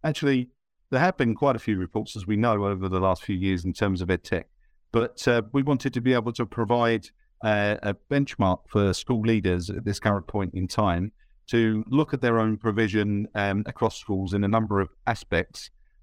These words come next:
um, and to join together the forces of both besa and nace in this area,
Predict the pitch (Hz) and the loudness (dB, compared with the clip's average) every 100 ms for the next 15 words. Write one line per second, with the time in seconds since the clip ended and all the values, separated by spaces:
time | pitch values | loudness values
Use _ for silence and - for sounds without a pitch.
0 | - 107 107 104 107 110 - 113 110 - | 0 4 4 2 -2 -2 0 0 0 -4
1 | 110 _ _ - 135 131 - 139 127 92 | -12 _ _ 0 2 2 -2 -2 0 0
2 | 85 110 - _ _ _ - - 123 113 | -2 -4 -8 _ _ _ -12 -8 -6 -6
3 | - - 113 107 107 104 - - - - | -4 0 2 2 2 2 -4 -10 -16 -2
4 | 104 98 - 120 - 107 104 - 98 95 | -2 0 0 0 2 -2 -2 -4 -6 2
5 | 131 104 95 - - 110 98 120 110 87 | 2 2 -2 -10 -10 -4 0 4 4 2
6 | 95 | -2